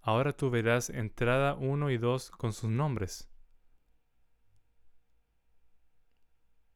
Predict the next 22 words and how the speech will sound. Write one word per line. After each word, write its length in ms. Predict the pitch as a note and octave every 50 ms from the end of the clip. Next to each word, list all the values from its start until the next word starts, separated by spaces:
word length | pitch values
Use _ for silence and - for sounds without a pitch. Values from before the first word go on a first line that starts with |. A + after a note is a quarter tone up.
| _ _ _ - _ - - _ _ _ - - _ _ _ _
Estos 340 | - D#3 E3 - - - -
nombres 400 | D#3 C3+ B2+ B2+ B2 B2+ C3 B2
son 340 | - - C#3 B2 B2 C#3 C3+
usados 400 | A2+ - - - B2 B2+ B2+ B2
para 280 | - - B2 A#2 B2
identificar 680 | B2+ A2+ A#2 A2 G2 - A2 G#2 G#2+ - - - C3 C3
las 160 | C3+ B2 -
señales 480 | - A#2 G#2+ G#2 G#2 A2 A2+ A#2+ A2+
de 140 | G#2+ G2+ G2
audio 220 | G2+ G#2+ A2+ A#2 A#2
de 60 | A#2
la 120 | A2+ A2
red. 240 | A2 A#2+ A2+ F#2+ F#2+ - - - - - - _ _ - _ - _ _ - - _ _ _ _ _ _ _ _ _
Seleccionado 760 | - - - - A2+ G#2+ - - - A2+ A2 A2+ A#2+ B2+ C3+
al 120 | C3+ A#2 -
canal 460 | - A#2 G#2+ G#2+ A2+ B2+ D3+ D#3+ - - _ _
te 100 | - A2+
dará 380 | G#2 G2+ G2 G2+ G#2+ A2+ A#2+ A#2+
la 80 | A#2 G#2+
opción 480 | - - - - - B2+ B2+ C3 A#2+
de 80 | A2+ G#2+
renombrarlo. 640 | A2 G#2+ G#2+ G#2 G#2+ A2+ C3+ C3 A2+ G2+ F#2+ F2+ -